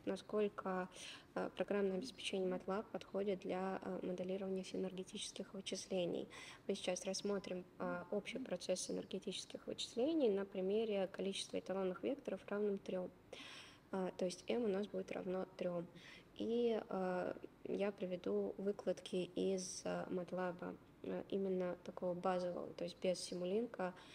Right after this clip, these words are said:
а, даже, а, обычные математические функции матлаба позволяют нам,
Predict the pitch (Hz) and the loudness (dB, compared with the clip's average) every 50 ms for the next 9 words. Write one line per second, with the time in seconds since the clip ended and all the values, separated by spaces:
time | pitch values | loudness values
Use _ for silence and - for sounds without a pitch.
0 | - - - - - 190 180 180 175 170 - - - 180 185 180 180 185 180 180 | -18 -18 -12 -6 -4 -2 0 0 0 -2 -2 -2 0 0 0 0 0 0 0 0
1 | 180 180 - - - - 180 175 175 - - - 175 190 190 185 - - - - | 0 -2 -2 -4 -4 -4 -2 -2 -2 -2 -4 -2 0 0 0 0 0 -2 -2 -2
2 | 185 175 175 180 175 - - 185 175 - - 175 175 - - - - - 196 190 | -2 -2 -2 -4 -4 -4 -4 -4 -2 0 0 -2 -2 -4 -8 -10 -8 -4 -4 -4
3 | 185 - - 190 185 185 180 - 190 202 226 220 190 - - 180 180 175 180 180 | -4 -4 -4 -4 -4 -4 -2 0 2 2 4 4 2 2 0 -4 -2 0 2 2
4 | 185 196 190 185 - - 180 190 190 | 4 2 2 0 0 0 0 2 0